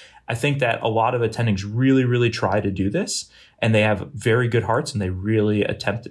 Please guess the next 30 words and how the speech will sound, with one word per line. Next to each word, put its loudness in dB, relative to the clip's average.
uh, 0
this. -4
But 0
over 2
the 0
years, 2
it 0
is 2
undoubtable 2
that 2
as 0
you 0
move 0
further 0
away 2
from -2
something 0
that 0
you 0
once 0
experienced, -2
your 4
idea 2
of 0
what 0
happened -2
and 0
what 2
occurred 0
changes. 0